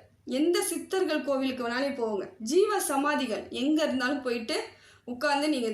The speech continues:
நல்லா தியானம் பண்ணிட்டு வாங்க. ஒரு, ஒரு நாளைக்கு எந்த நாளும் ஒரு நாள் போயிட்டு உங்களுக்கு டைம் கிடைச்சா ஒரு அரை மணி நேரம் தியானம் பண்ணிட்டு வாங்க. அதுக்கப்புறம்லாம் பயமாவது ஏதாவது எல்லாத்தையும் பார்த்துக்கலான்ற தைரியம் வந்துடும் மனசளவுல. அந்த காலகட்டம்லாம் உங்களுக்கு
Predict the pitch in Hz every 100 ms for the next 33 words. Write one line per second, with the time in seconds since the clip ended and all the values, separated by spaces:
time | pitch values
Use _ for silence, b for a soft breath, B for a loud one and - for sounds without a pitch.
0 | 220 277 311 240 254 302 320 262 247 240
1 | 214 226 240 233 254 254 277 359 370 359
2 | - - _ _ 226 262 302 339 302 311
3 | 359 269 240 247 302 262 262 285 285 220
4 | 214 196 220 277 285 240 294 262 208 208
5 | 277 302 247 285 285 233 254 247 220 214
6 | 196 175 - _ - - - _ _ _
7 | _ _ - 240 247 254 285 294 311 240
8 | 247 294 320 294 294 285 262 277 233 202
9 | 233 294 320 302 339 311 277 302 277 277
10 | 277 269 240 233 285 349 320 233 208 190
11 | 208 247 254 226 233 214 202 - _ _
12 | _ _ _ _ _ _ _ _ _ _
13 | _ _ _ - 233 285 277 285 294 349
14 | 311 269 285 285 302 269 240